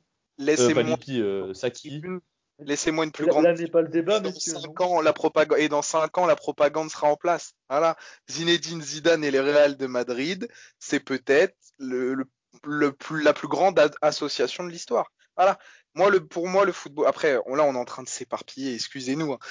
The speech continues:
Speaker 1: mais le football, c'est gagner. L'essence même du sport, ça s'appelle gagner. Et quand un mec, tout ce qui touche, il gagne,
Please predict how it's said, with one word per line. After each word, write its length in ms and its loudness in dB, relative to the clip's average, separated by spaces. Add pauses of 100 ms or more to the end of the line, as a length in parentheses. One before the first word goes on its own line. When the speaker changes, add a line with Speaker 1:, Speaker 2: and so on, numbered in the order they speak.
(200)
Speaker 1:
mais 240 4
le 100 0
football, 380 -2
c'est 180 -2
gagner. 380 -2 (180)
L'essence 320 -8
même 160 -6
du 120 -12
sport, 320 0
ça 100 -10
s'appelle 340 -2
gagner. 400 -6
Et 60 -8
quand 180 0
un 60 0
mec, 300 -4 (280)
tout 100 -6
ce 80 -6
qui 140 -12
touche, 360 -8
il 120 -10
gagne, 300 4